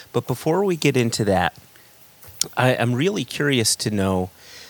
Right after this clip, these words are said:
I'm hoping you can share with our listeners what it's like to actually start an import company. Like, what, what,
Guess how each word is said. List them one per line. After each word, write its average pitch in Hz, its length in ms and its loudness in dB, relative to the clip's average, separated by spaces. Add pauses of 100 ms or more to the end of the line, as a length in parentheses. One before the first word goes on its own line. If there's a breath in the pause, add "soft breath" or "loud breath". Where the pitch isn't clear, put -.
(300 loud breath)
I'm 95 100 -8
hoping 101 640 -2
you 107 180 -4
can 104 160 -6
share 107 240 2
with 98 140 0
our 90 120 0
listeners 90 640 -2 (1300 loud breath)
what 123 160 2
it's - 260 0
like 180 240 2
to - 120 -2
actually 143 360 0
start - 520 2
an 110 160 -4
import 131 520 -2
company. 90 440 -6
Like, 85 260 -8
what, 110 320 -2
what, 190 260 0